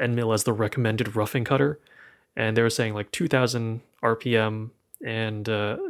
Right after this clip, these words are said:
about a hundred inches per minute. And that works out, like, it's, it's a four times larger diameter cutter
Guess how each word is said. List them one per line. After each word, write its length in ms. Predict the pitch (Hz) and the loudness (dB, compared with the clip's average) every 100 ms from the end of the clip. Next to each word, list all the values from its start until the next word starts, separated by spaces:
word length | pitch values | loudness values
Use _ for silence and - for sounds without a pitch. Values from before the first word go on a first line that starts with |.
| 143 | -8
about 260 | 139 120 120 | -6 -4 -2
a 40 | |
hundred 300 | 107 117 110 | -2 -2 -2
inches 240 | 107 120 - | -4 -6 -6
per 140 | 110 | -6
minute. 380 | 110 104 - _ _ _ _ _ _ | -6 -8 -10 _ _ _ _ _ _
And 380 | - 117 110 104 - - | -2 0 0 -4 -6 0
that 340 | 127 135 - _ _ _ - - 415 | 2 2 -4 _ _ _ -20 -18 -10
works 360 | 139 135 - | 0 0 2
out, 320 | 135 135 123 - | 0 2 0 -4
like, 200 | 110 - | -6 -6
it's, 460 | 117 - - - - | -8 -4 -6 -6 -8
it's 120 | - | -8
a 40 | |
four 240 | - 135 131 | -4 -2 0
times 540 | 135 123 117 - - | 0 -2 -2 -6 -8
larger 460 | - 120 120 117 113 | -2 2 2 2 -4
diameter 500 | 107 110 113 107 104 | -2 -2 -2 -2 -4
cutter 500 | - 180 143 113 113 | -2 2 2 2 -4